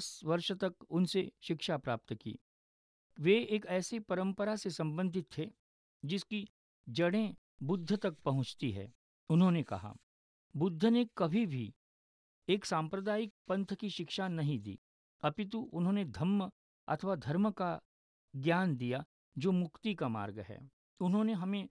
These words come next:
विपाशना सिखाई, जिसका अर्थ है वस्तुओं को उनके वास्तविक स्वरूप में देखना। भारत की ध्यान मार्ग की सर्वाधिक प्राचीनतम तकनीकों से ये एक है। ढाई हजार वर्ष पूर्व गौतम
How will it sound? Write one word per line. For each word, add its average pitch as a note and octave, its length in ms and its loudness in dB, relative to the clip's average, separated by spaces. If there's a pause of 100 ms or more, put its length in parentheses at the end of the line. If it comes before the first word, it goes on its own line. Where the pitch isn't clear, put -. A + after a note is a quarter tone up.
(260)
विपाशना F#3 600 -2
सिखाई, G3+ 520 -4 (300)
जिसका E3+ 320 0
अर्थ F3 200 -4
है G3 180 -2
वस्तुओं F3+ 580 -2
को E3+ 160 -4
उनके E3 300 -2
वास्तविक D#3 580 -2
स्वरूप D3+ 420 -2
में A#2 120 0
देखना। G#2 420 -8 (500)
भारत C#3 360 -2
की F3 240 -6 (480)
ध्यान C#3+ 340 -2
मार्ग E3+ 360 -2
की E3+ 100 -4
सर्वाधिक D#3 560 0
प्राचीनतम D#3+ 680 -4
तकनीकों D#3+ 480 -4
से - 260 -4 (440)
ये E3+ 320 2
एक D#3 220 0
है। G#2+ 160 -12 (960)
ढाई D#3+ 240 4
हजार A3+ 300 2
वर्ष G3+ 300 0
पूर्व G3 380 -2
गौतम E3+ 560 0